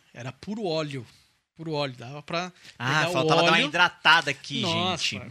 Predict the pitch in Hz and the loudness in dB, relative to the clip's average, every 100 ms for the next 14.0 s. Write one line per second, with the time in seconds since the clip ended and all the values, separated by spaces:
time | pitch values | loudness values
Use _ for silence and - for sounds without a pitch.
0 | - 156 170 151 160 190 214 - 233 254 | -6 -2 0 4 4 4 2 0 -2 -2
1 | - - - 165 156 190 262 233 170 - | -4 -18 -6 2 4 4 2 -2 2 4
2 | 175 175 165 - 139 135 151 143 - 180 | 4 0 -2 -4 -4 -2 -2 0 -2 0
3 | 175 185 175 175 165 143 151 143 - 175 | 0 0 -2 -6 -8 -4 -4 -4 -4 -8
4 | 170 180 - 175 160 - 220 214 151 123 | -8 -10 -8 -8 -8 -12 -12 -12 -10 -12
5 | - 127 180 170 135 127 - - 104 95 | -12 -12 -10 -8 -6 -6 -8 -14 -16 -20
6 | 90 - - _ _ - - - _ - | -18 -18 -18 _ _ -20 -20 -20 _ -12
7 | 120 160 - _ _ _ _ 135 156 190 | -10 -10 -12 _ _ _ _ -12 -12 -12
8 | 160 - - - 123 151 180 208 233 _ | -12 -10 -10 -10 -10 -8 -8 -10 -12 _
9 | _ _ _ _ _ 131 196 202 190 190 | _ _ _ _ _ -8 -8 -10 -14 -20
10 | _ _ _ 151 180 180 143 131 117 _ | _ _ _ -10 -8 -6 -8 -10 -16 _
11 | _ _ - - _ 156 226 220 254 208 | _ _ -20 -20 _ -4 -4 -6 -4 -4
12 | 190 - 131 - 180 208 233 240 185 180 | -6 -8 -8 -4 -4 -6 -10 -10 -10 -10
13 | 160 139 - 131 120 127 131 110 120 | -8 -6 -6 -8 -8 -8 -10 -12 -14